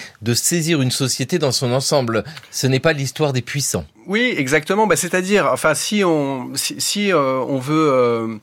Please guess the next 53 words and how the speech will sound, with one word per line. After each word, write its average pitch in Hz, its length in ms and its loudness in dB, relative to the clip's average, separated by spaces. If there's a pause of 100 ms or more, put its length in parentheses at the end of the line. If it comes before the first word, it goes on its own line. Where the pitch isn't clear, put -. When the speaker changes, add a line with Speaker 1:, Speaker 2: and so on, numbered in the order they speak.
(560)
Speaker 2:
si - 160 -2
on 165 40 4
veut 175 100 6
essayer 180 200 2
de 156 80 2
reconstituer, 175 920 0
euh, 123 240 0
une 131 100 -2
société 156 480 0
à 151 60 4
un - 20 2
moment 139 240 2
donné 143 480 2
et 117 60 -6
qu'on 123 140 -8
s'intéresse 131 680 0
que, - 120 -6
euh, 104 760 -4 (260)
aux, 117 400 -6
aux 123 100 -4
dix 123 140 -6
pour 135 220 -8
cent 151 200 2
du 135 80 0
sommet 135 300 0
de 123 80 -4
la 117 120 4
s-, 113 220 -4
pyramide, 131 680 0
on 123 140 0
rate 160 260 2
les 131 80 -6
quatre-vingt-dix 127 460 -2
pour 147 160 -6
cent. 208 180 0
Donc 120 140 -2
c'est 127 100 -6
difficile 139 420 -4
de 143 80 0
faire 127 220 2
l'impasse 120 560 0
sur 131 260 0
les, 113 280 -2
euh, 113 260 0
sur 123 160 -2
les 120 80 0
classes 120 220 -2
populaires. 151 540 0
Et 160 80 0
il 175 100 -2
se - 120 0
trouve, 202 380 -2
et - 140 -10